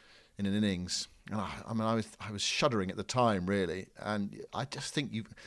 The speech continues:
someone like that has just got to be managed a bit better. I know New Zealand scored a huge amount of runs in that match, but f-,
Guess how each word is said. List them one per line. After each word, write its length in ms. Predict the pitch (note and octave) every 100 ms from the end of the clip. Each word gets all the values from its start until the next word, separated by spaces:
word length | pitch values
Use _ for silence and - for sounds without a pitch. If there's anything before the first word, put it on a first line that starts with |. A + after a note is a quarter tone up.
| -
someone 300 | - C3 C3
like 140 | A#2 F#2+
that 180 | G#2 F2
has 100 | -
just 220 | - -
got 220 | A#2 -
to 100 | G#2
be 260 | G2+ G2+ - - - - -
managed 420 | A2 G#2+ F#2 -
a 20 |
bit 180 | F#2 -
better. 280 | - F#2+ G2+
I 80 | A2
know 180 | C#3 C#3
New 160 | A#2
Zealand 300 | G#2 G#2+ F#2+
scored 240 | - G2+ F#2
a 40 |
huge 320 | - A#2 G2+
amount 220 | F#2+ F2+
of 80 | F#2+
runs 300 | G2+ G2 F2+
in 80 | F2+
that 180 | D#2+ -
match, 260 | E2 -
but 120 | - E2
f-, 320 | - -